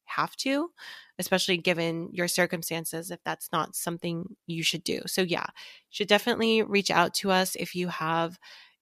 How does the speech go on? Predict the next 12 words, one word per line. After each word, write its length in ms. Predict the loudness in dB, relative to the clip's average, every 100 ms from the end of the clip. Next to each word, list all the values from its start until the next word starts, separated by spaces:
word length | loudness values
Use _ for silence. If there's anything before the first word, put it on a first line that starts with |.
| -4
any 800 | -2 0 -2 -4 -4 -6 -8 -12 -8
concerns 680 | -4 -2 2 4 2 0
or 100 | -4
if 80 | -6
you 80 | -6
just 240 | -6 -6
need 140 | -4 -4
somebody 340 | -2 -2 -4
to 120 | -4
talk 300 | 2 6 6 4
to. 120 | 2
You 260 | 4 2